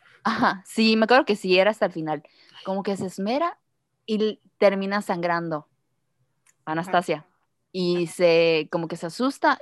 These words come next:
Speaker 1: y le dice, "¿Sabes qué? Ya no quiero nada", y bye. Y ella termina el primer libro y ya, y yo así de que, "Güey, ¿en qué momento?". Y me acuerdo que lo leí, eran como, de verdad, cuatrocientas hojas, y lo leí como en tres días.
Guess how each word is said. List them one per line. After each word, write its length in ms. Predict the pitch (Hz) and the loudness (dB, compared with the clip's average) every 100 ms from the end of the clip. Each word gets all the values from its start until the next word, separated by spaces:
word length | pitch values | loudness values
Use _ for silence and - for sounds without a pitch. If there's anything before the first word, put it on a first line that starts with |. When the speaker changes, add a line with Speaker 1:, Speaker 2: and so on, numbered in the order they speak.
| - | -6
Speaker 1:
y 340 | - 175 175 | -4 -2 2
le 80 | 170 | 2
dice, 200 | 170 202 | 2 0
"¿Sabes 220 | 190 233 | 0 0
qué? 180 | - 220 | 0 -2
Ya 120 | 208 | 0
no 80 | 202 | 0
quiero 180 | 202 175 | -2 -2
nada", 240 | 160 143 - | -2 -4 -2
y 100 | 180 | 0
bye. 200 | 170 151 - _ _ - | 0 0 -8 _ _ 2
Y 100 | 226 | 4
ella 160 | 262 269 | 6 4
termina 260 | 311 262 | 4 2
el 80 | 262 | 2
primer 280 | 220 208 220 | 0 2 2
libro 420 | 220 233 214 214 _ _ _ _ _ _ _ _ | 2 2 0 -2 _ _ _ _ _ _ _ _
y 140 | 226 | 2
ya, 260 | 202 233 330 | 6 6 4
y 80 | 220 | 2
yo 60 | 240 | 2
así 140 | 262 | 4
de 100 | 285 | 2
que, 120 | 269 233 | 2 0
"Güey, 360 | 220 277 294 240 | 0 0 0 0
¿en 80 | |
qué 140 | 240 359 | 2 2
momento?". 440 | 370 247 226 269 | 4 2 2 0
Y 80 | - | 2
me 100 | 233 | 0
acuerdo 340 | 226 247 - 190 | 2 2 2 0
que 200 | - 202 | -2 -2
lo 120 | 196 | 2
leí, 480 | 190 185 180 214 - | 2 0 -4 -6 -6
eran 140 | 208 285 | -4 -4
como, 320 | 254 185 - _ _ - | -2 -4 -6 _ _ -4
de 100 | 180 | 0
verdad, 320 | 175 175 170 _ _ _ _ _ _ _ _ _ | 2 0 -2 _ _ _ _ _ _ _ _ _
cuatrocientas 580 | 214 208 220 240 240 - | 2 4 2 2 0 -2
hojas, 280 | 151 123 - _ _ | -4 -6 -12 _ _
y 100 | 196 | 2
lo 120 | 190 | 6
leí 200 | 190 190 | 6 4
como 160 | 226 220 | 2 0
en 80 | 196 | 2
tres 180 | 175 | 2
días. 340 | 160 143 - | 2 -4 -6